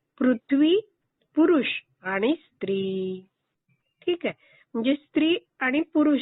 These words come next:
असं लिहिलंय, तर पुरुष आणि स्त्री या क्रमाने ते पाहिजे. पुढे म्हटलं आहे पाच प्रकारच्या यज्ञ आहुती म्हणजे श्रद्धा, चंद्रावरील भोक्ता,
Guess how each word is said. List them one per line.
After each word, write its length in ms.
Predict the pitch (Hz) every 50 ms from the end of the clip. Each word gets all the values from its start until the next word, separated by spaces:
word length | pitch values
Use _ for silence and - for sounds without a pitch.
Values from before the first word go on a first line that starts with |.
| - -
असं 200 | 226 - - 262
लिहिलंय, 320 | 247 240 233 233 240 240
तर 140 | 233 - 302
पुरुष 460 | 294 - _ 285 285 277 349 403 392 - - - - _
आणि 380 | - 208 202 208 220 254 320 381
स्त्री 460 | - _ _ - 214 214 214 214 214 214 _ _ _ _ _ -
या 200 | 240 247 254 269 -
क्रमाने 500 | - 269 220 196 196 208 202 202 202 208
ते 260 | 208 - 226 226 285 427 - _
पाहिजे. 380 | 220 202 190 - 151 _ - - _ _ _ _ _ _ _ _ _ _ _ _ _ _ _ _ _ _ _ _ _ -
पुढे 200 | 294 277 339 349
म्हटलं 400 | 359 370 349 311 294 339 339 339
आहे 220 | 330 320 339 381
पाच 460 | - _ _ - 247 233 254 311 381 - _ -
प्रकारच्या 640 | 254 226 214 - 220 214 214 202 - - 233 233 240
यज्ञ 600 | 226 208 208 247 262 277 240 254 254 269 285 302 -
आहुती 560 | - 185 190 185 180 220 233 226 - 262 233 - _ _
म्हणजे 580 | 185 208 196 180 175 170 185 190 196 190 196 202 - _
श्रद्धा, 760 | - - - - 220 190 175 165 160 - - - 208 196 196 208 220 _ _ _ _ _ _ _ _ _ _ _ _ _ _ _ _ _
चंद्रावरील 840 | 294 285 277 269 254 240 226 202 185 175 190 190 208 220 240 254 269
भोक्ता, 560 | 269 247 294 330 359 349 - _ _ 240 190